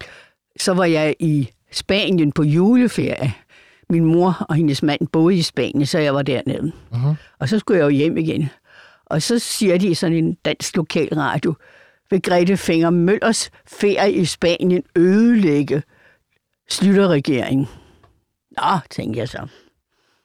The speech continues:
Speaker 1: Og jeg tager sådan lande i kasse, og står pressen der ude i fingeren, og, altså, når man skal ind der.
Speaker 2: Aha.
Speaker 1: Og så siger jeg, "Nå, hvis jeg er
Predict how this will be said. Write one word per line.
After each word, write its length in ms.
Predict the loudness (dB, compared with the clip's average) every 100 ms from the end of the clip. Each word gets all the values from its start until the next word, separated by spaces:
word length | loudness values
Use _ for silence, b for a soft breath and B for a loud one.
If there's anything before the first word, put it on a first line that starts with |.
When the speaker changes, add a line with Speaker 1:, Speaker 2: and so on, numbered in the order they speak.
| _ B B
Speaker 1:
Og 140 | -4 -4 -2
jeg 180 | -2 0
tager 160 | 0 0
sådan 160 | 2
lande 360 | 0 2 2 4
i 120 | 2
kasse, 340 | 2 0 0 -4
og 40 |
står 400 | -6 0 0 0 -4 -16
pressen 440 | -6 -2 -2 0 0
der 220 | 2 0
ude 220 | 2 2
i 40 | 2
fingeren, 520 | 0 -2 0 -2 -2
og, 180 | -2 -4
altså, 240 | -4 -4 -4
når 120 | -2
man 160 | 0 -2
skal 200 | -2 -2
ind 220 | 0 0
der. 160 | -2 -2
Speaker 2:
Aha. 220 | 0 -2 -4 B B -8
Speaker 1:
Og 160 | -6
så 120 | -4 -2
siger 160 | 0
jeg, 80 | 0
"Nå, 40 |
hvis 180 | 0 0
jeg 60 |
er 60 | 2